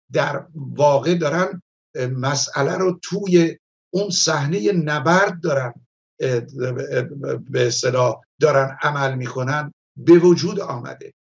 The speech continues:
ولی میبایست این هماهنگی در تمام شهرهای ایران صورت بگیره و هرچه سریعتر میبایست به اون نقطه رسید. اه، ما صحبت اونم یه مقدار در مورد این کسانی است که در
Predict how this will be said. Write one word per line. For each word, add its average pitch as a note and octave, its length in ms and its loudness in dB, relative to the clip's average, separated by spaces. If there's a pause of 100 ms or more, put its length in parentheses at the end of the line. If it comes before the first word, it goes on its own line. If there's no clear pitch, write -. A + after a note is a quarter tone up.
(160)
ولی G3+ 240 2
میبایست G3 640 -4
این G3 280 -12
هماهنگی C#3 680 -4
در C#3+ 240 -2
تمام E3 480 -4
شهرهای B2+ 640 -4
ایران C3+ 420 -4 (260)
صورت F3+ 640 2
بگیره B2+ 460 -8 (440)
و C#3+ 420 -2
هرچه G#3 420 -4
سریعتر D#3+ 640 -2
میبایست D3 600 -2
به C3+ 160 -4
اون F3 240 4
نقطه C3+ 300 -2
رسید. B2 520 -6 (400)
اه، C#3 160 2
ما E3 420 -2 (140)
صحبت F#3 420 2
اونم G3+ 260 -2
یه G3 140 0
مقدار F3+ 280 2
در C#3+ 240 -4
مورد C#3 260 -8 (500)
این F3 100 0
کسانی F3 400 2
است F3 120 -4
که F#3+ 100 4
در D#3+ 400 0